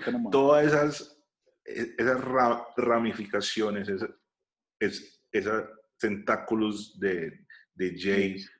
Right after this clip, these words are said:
Speaker 2: por-, porque, porque vos haces parte, ¿qué, qué te hace falta ahí? ¿Qué ves vos que, que pu-, que puede llegar más adelante o que está, o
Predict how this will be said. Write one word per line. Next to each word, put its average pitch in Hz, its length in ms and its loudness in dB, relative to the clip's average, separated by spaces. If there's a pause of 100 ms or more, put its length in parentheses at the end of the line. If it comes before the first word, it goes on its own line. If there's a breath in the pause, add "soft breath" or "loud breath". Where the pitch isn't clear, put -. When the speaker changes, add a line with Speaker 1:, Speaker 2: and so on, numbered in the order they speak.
Speaker 2:
por-, 104 180 -6
porque, 98 400 0
porque 95 300 -4
vos 95 280 2
haces 104 300 -4
parte, 104 480 -2 (800 soft breath)
¿qué, - 420 -2
qué 113 100 -2
te 117 120 -2
hace 120 160 2
falta 117 320 0
ahí? 104 300 -2 (220)
¿Qué 107 120 2
ves 107 240 0
vos 107 880 -2 (560 soft breath)
que, 107 420 -4
que - 220 -4
pu-, 101 180 -2
que 107 120 0
puede 110 240 2
llegar 98 340 2
más 107 240 -2
adelante 104 480 -2
o 104 160 0
que 101 120 -4
está, 92 420 -2
o - 240 -8